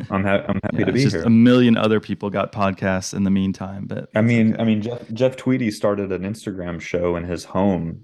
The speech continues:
Speaker 2: at age fifty, so I feel like, you know,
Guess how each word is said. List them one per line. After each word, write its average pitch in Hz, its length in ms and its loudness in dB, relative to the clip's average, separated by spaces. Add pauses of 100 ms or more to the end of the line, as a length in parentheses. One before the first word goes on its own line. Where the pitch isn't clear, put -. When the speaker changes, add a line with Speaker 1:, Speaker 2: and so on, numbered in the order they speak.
Speaker 2:
at 92 140 -2
age 90 180 -4
fifty, - 540 -6
so - 200 0
I 87 40 4
feel 113 200 0
like, 82 400 0 (240)
you 87 120 -10
know, 78 280 -10